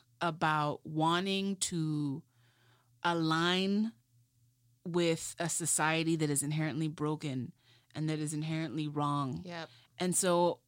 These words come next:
Speaker 1: I always, like, with people, and there's a difference between, like, optimism, like, no, like, yeah,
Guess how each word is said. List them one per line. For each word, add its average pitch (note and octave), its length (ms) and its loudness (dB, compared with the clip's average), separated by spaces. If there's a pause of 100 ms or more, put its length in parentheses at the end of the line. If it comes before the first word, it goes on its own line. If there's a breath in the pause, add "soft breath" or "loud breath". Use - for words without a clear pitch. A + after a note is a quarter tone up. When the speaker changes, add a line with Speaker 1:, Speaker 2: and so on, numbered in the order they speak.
(220)
Speaker 1:
I A3+ 220 8
always, G#3+ 520 8
like, E3+ 240 2
with F3+ 140 2
people, G#3+ 560 4
and A#3+ 100 4
there's C4+ 160 6
a C4 40 2
difference B3 240 2
between, F#3 280 -2
like, C#3 180 -2
optimism, - 460 -2
like, A2 160 -6
no, C3+ 200 -4
like, A2 260 -8
yeah, C#3+ 220 0